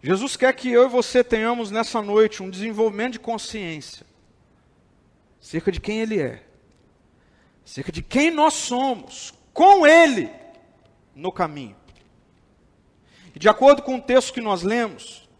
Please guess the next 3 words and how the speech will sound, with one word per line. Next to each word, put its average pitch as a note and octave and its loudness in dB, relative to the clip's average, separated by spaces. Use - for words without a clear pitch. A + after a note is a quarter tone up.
nessa A#3+ 0
lógica A3+ 6
estabelecida G3+ -2